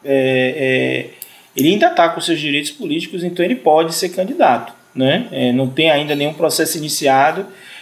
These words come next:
Ele perde os direitos políticos com o, a conclusão do mandato, né? Com a conclusão, com a conclusão do processo e com, com a decisão do Senado de perda dos direitos políticos, né?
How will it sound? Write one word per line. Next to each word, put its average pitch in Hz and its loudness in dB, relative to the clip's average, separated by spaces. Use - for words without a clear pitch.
Ele 160 2
perde 247 2
os 170 -4
direitos 156 -6
políticos 180 -8
com 190 4
o, 160 2
a 147 2
conclusão 160 0
do 175 0
mandato, 147 0
né? 151 -4
Com 143 -8
a - -8
conclusão, 147 -4
com - 4
a 135 4
conclusão 170 4
do 185 2
processo 180 2
e 151 -4
com, 147 0
com 147 0
a 147 4
decisão 156 2
do 160 -4
Senado 147 0
de 151 -4
perda 165 4
dos 170 0
direitos 160 0
políticos, 135 -6
né? 151 -4